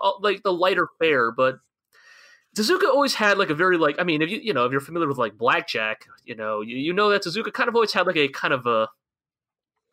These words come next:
he could go weird and dark when he wanted to, and I think Dororo is kinda more in that vein. Uh, basically, you know, it's, uh,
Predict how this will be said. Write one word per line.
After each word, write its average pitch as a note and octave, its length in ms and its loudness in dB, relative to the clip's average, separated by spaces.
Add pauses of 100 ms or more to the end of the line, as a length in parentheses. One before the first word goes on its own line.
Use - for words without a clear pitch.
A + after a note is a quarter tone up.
(540)
he A3+ 100 -2
could A#3+ 120 -2
go C#4 200 2
weird F3+ 360 0
and C3+ 140 -2
dark C3+ 260 2
when C3 120 -2
he A2+ 40 -4
wanted G#2+ 320 -4
to, G#2+ 300 -8
and G#2+ 100 -8
I A#2+ 60 -6
think D3+ 180 0
Dororo D3 400 2
is C3 80 -2
kinda C3 200 -4
more B2 240 -2
in A2 140 -10
that B2 220 -2
vein. B2+ 440 -4 (920)
Uh, G#2+ 460 -2 (500)
basically, E3 800 0 (140)
you C#3+ 120 -4
know, C3 380 2
it's, - 380 -6
uh, G#2+ 340 -2